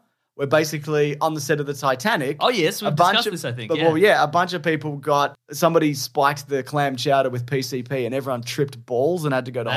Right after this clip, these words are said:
Speaker 1: hospital.
Speaker 2: right.
Speaker 1: That's true. I've actually made a video on it specifically.
Speaker 2: That's right.
Speaker 1: Yeah.
Speaker 2: And was the culprit ever found?
Speaker 1: No, they think it was. Uh, oh, we'll talk about it in the video. Also, one of the guys who's in Titanic, I forgot to,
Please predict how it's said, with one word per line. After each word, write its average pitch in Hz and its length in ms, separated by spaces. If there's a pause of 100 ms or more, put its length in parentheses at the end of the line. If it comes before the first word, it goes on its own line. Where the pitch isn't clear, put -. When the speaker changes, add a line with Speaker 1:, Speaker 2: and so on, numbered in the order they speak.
(120)
Speaker 1:
hospital. 170 220
Speaker 2:
right. 180 80 (280)
Speaker 1:
That's 220 460
true. 247 580 (380)
I've 208 160
actually 208 380
made 196 280
a 254 60
video 240 380
on 135 120
it 120 80
specifically. 156 680
Speaker 2:
That's 120 220
right. 185 280
Speaker 1:
Yeah. 170 400
Speaker 2:
And 170 140
was 180 100
the 175 80
culprit 196 340
ever 175 160
found? 180 380 (420)
Speaker 1:
No, 185 540 (100)
they 175 140
think 226 380
it 196 100
was. 175 260 (640)
Uh, 156 100 (140)
oh, 175 240
we'll 196 120
talk 202 120
about 180 120
it 160 60
in 151 40
the 156 60
video. 147 160 (160)
Also, 285 320
one 277 160
of 302 80
the 233 40
guys 240 200
who's 214 240
in 302 220
Titanic, 190 600
I 180 60
forgot - 300
to, 160 100